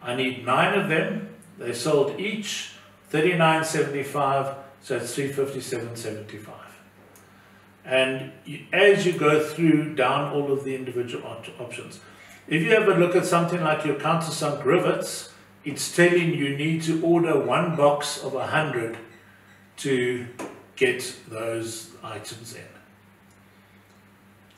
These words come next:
There is another report that will show you exactly how many screws out of that box of a hundred you're going to use. But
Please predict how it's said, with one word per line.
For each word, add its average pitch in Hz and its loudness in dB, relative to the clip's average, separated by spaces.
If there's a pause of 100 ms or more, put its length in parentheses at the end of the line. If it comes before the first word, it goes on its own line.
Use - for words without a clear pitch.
(1300)
There 131 4
is 160 2
another 160 4
report 156 2
that 135 0
will 139 -2
show 147 -2
you 143 0
exactly 135 -2
how 143 -2
many 135 -2
screws 131 -4
out 135 -4
of 127 -2
that 123 -2
box 120 -4
of 139 -4
a 117 -4
hundred 113 -6
you're 113 -8
going 110 -6
to 110 -12
use. 101 -14 (720)
But 160 2